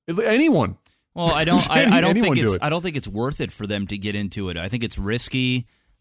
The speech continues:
Speaker 2: Um, it, it's, it's not their space. It's just, not saying it can't be, but I feel like <sighs> it, it's, pub G is like a perfect storm.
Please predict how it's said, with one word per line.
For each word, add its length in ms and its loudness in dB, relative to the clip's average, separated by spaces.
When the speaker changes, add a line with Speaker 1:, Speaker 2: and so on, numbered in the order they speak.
Speaker 2:
Um, 760 -2
it, 320 -14
it's, 720 -10
it's 220 -8
not 320 -2
their 160 -2
space. 680 -4
It's 420 -6
just, 420 -4
not 240 0
saying 180 0
it 100 -4
can't 320 -4
be, 380 -4
but 420 -2
I 100 -4
feel 380 -2
like 560 -2
<sighs> 1700 -20
it, 180 -8
it's, 260 -4
pub 240 -2
G 220 2
is 100 2
like 140 -2
a 60 -2
perfect 420 -6
storm. 580 -2